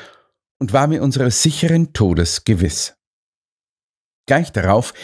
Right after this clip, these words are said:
hielt der Wagen an. Es war soweit.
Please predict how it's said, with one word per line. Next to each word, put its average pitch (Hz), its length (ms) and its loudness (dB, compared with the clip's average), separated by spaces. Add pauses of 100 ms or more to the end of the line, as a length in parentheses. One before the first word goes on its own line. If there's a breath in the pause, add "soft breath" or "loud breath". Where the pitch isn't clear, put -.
(160 loud breath)
hielt - 360 0
der 117 140 0
Wagen 92 400 0
an. 82 320 -2 (800)
Es - 120 -8
war 101 160 4
soweit. 73 400 -6